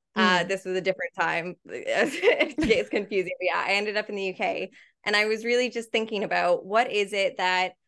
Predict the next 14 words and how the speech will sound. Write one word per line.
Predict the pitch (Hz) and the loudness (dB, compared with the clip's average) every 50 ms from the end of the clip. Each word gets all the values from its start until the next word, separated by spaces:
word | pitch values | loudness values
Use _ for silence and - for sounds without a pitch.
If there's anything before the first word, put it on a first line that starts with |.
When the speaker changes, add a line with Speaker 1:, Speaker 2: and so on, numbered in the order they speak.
| _ _ _ _ - | _ _ _ _ -2
Speaker 1:
I | 190 196 202 202 | 0 0 0 0
can | 202 233 226 208 196 | -2 -6 -8 -8 -8
do | - 202 196 196 | -6 -4 -2 0
that | 190 185 - - | 0 0 2 2
other | 185 185 185 | 2 0 0
people | 185 202 190 - 185 180 | -2 -4 -6 -4 -6 -6
can't. | - - 214 165 165 110 104 - - - - _ - | -6 -8 -8 -6 -6 -6 -8 -12 -16 -20 -12 _ 0
And | 196 185 185 185 185 185 | 0 2 2 0 0 0
one | 214 220 | 0 0
of | 226 233 | 2 2
the | 233 226 | 0 -2
things | 226 233 214 208 202 208 | -2 -4 -4 -4 -4 -6
with | 220 190 202 | -6 -8 -8
people, | - 214 180 196 196 190 190 185 180 185 - | -8 -8 -4 0 2 2 2 2 0 -2 -6